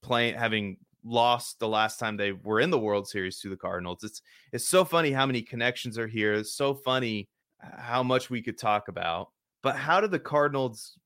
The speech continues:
get back to the World Series, right? That's the ultimate goal that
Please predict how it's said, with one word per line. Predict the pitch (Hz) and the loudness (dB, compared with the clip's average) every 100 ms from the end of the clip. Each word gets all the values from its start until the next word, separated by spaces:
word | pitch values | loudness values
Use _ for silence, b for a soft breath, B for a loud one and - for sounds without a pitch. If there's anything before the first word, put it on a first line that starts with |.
| - | -10
get | 113 143 98 | 0 2 2
back | 120 113 110 - | 2 4 4 0
to | - 117 | -8 -8
the | 104 | -6
World | 98 101 95 | -2 -2 -2
Series, | - 98 90 90 - - - _ _ - | -4 -4 -4 -8 -12 -16 -18 _ _ -2
right? | 98 98 | 0 4
That's | 135 139 | 4 2
the | 127 | 2
ultimate | 123 131 127 107 | 0 0 -6 -4
goal | 107 110 104 | 0 0 2
that | 101 | 0